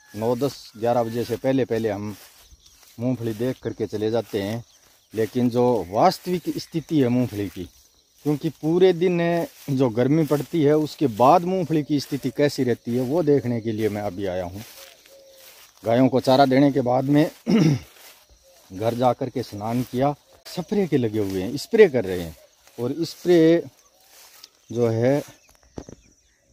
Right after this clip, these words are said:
ये देखिए, ये दिखाता हूँ मैं आपको। शाम के समय में ये मूंगफली है जो ये इस प्रकार सो जाती है, ये,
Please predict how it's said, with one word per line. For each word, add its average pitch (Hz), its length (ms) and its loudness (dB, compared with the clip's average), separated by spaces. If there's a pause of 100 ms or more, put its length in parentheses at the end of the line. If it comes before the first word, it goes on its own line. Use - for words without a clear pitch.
(920)
ये 104 140 -2
देखिए, 92 360 -10 (1600)
ये 107 120 0
दिखाता 98 400 -4
हूँ 110 120 -2
मैं 95 100 -4
आपको। 90 340 -6
शाम 127 400 0
के 160 120 2
समय 127 300 2
में 143 320 0 (680)
ये 127 120 2
मूंगफली 135 460 0
है 117 120 2
जो 127 140 -2
ये 135 220 2
इस 135 120 -6
प्रकार 131 320 0
सो 113 320 0
जाती 131 360 0
है, 104 120 4
ये, 101 240 -2